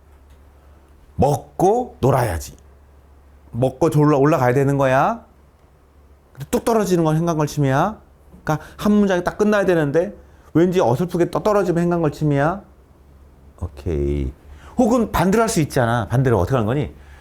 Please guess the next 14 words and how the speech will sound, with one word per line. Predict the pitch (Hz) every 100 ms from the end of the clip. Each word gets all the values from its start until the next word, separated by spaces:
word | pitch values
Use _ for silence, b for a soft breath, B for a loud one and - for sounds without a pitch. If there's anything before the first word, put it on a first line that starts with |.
| B B -
나는 | 110 117 139 156
오늘 | 120 123 175 226 233 - - - - - - - - - - - - -
수업을 | - - 175 156 156 180 220 220 - - - - - -
들었다. | - 131 - - 82 69 - - - - - - - - - - -
그러나 | - 151 156 156 151 135 123 117 104 95 101 127 185 240 262 - - - -
하나도 | - 190 165 135 180 208
이해하지 | 127 135 127 151
못했다. | 120 113 127 - 101
씨, | 78 - 92 - -
젠장할. | 90 90 87 82 78 - - -
그러나 | 190 226
어디 | 180 143
있어야 | 170
돼? | 117 78